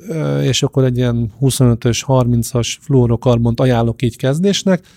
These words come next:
és akkor nyilván kisebb kapcsok, akkor meg kell nézni, milyen vizen pecázunk ott, hogy tavon vagy folyón, azért, mert hogy mire horgászol, és akkor milyen csalival. Hát a balina leglátványosabb, mutatja magát,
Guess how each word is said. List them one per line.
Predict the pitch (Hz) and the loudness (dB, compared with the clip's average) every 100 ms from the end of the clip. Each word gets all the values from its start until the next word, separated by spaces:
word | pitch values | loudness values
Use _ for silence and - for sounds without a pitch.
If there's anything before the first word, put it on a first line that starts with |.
| _ | _
és | - - | -8 -6
akkor | 135 | -2
nyilván | 127 123 113 | 0 2 0
kisebb | 110 120 - 110 | 0 -4 -4 -8
kapcsok, | - 180 - 233 - _ _ _ _ | -2 -2 -2 -6 -6 _ _ _ _
akkor | 143 - 151 | -8 -2 0
meg | 175 | 0
kell | - 139 | 0 0
nézni, | 135 131 | 0 0
milyen | 135 131 127 | 0 2 2
vizen | 131 123 117 | 2 2 0
pecázunk | 123 - 117 110 113 | -2 0 -2 0 -4
ott, | - | -4
hogy | 117 | -6
tavon | - 131 117 113 113 | -2 0 2 2 2
vagy | 110 107 107 107 | 0 2 0 0
folyón, | - - 127 170 208 196 _ _ _ _ _ _ | -4 -2 0 0 0 -4 _ _ _ _ _ _
azért, | - 127 120 117 | -4 -2 0 0
mert | 117 | 0
hogy | 117 117 | 0 0
mire | 120 117 117 156 | 0 -2 -4 -4
horgászol, | 135 120 117 107 123 | -2 0 0 -2 -2
és | 113 131 | -2 -4
akkor | - 120 | -4 0
milyen | 120 113 | 2 0
csalival. | 113 131 156 185 196 - - - - _ | 0 0 0 0 -2 -6 -18 -20 -20 _
Hát | - 143 | -6 -2
a | |
balina | 139 170 151 135 | 0 2 2 2
leglátványosabb, | 139 135 127 117 123 117 127 117 | 2 2 0 0 0 0 0 0
mutatja | 123 117 - 113 | 0 -2 -2 0
magát, | 113 120 170 185 | 0 2 0 -2